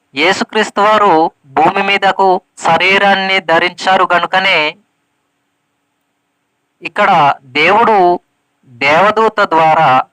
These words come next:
గొర్రెల కాపరులకు తెలియపరిచారు. కానీ ఇక్కడ డిసెంబర్ నెల అనే పదప్రయోగం అయితే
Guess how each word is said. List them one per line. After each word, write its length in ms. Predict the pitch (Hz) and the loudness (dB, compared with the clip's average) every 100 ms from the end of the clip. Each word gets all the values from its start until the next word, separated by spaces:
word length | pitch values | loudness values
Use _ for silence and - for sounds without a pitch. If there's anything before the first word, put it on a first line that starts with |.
| _ _ _ | _ _ _
గొర్రెల 440 | 127 123 156 233 226 | -10 -2 0 2 0
కాపరులకు 640 | 214 180 170 165 156 190 | 0 0 0 0 0 -2
తెలియపరిచారు. 760 | - 180 160 131 - 107 - - - _ _ _ _ _ _ _ _ _ _ _ _ _ _ _ _ _ _ _ _ _ _ _ _ _ _ _ _ _ _ | -4 -4 -2 -4 -4 -6 -6 -10 -20 _ _ _ _ _ _ _ _ _ _ _ _ _ _ _ _ _ _ _ _ _ _ _ _ _ _ _ _ _ _
కానీ 520 | 147 143 160 180 135 - _ _ _ _ _ _ _ _ _ - | -2 0 0 -2 -4 -8 _ _ _ _ _ _ _ _ _ -18
ఇక్కడ 560 | - 214 196 147 135 - _ _ _ 123 | -4 0 2 2 0 -2 _ _ _ -18
డిసెంబర్ 680 | 120 147 - 233 233 226 | -6 -6 -2 -2 0 0
నెల 180 | 208 196 | 0 0
అనే 520 | 185 175 170 143 170 _ _ - | 0 0 0 -2 -4 _ _ -6
పదప్రయోగం 680 | 156 175 - 160 156 151 147 | -2 -2 0 0 2 0 0
అయితే 340 | 139 - 240 | -4 -2 -6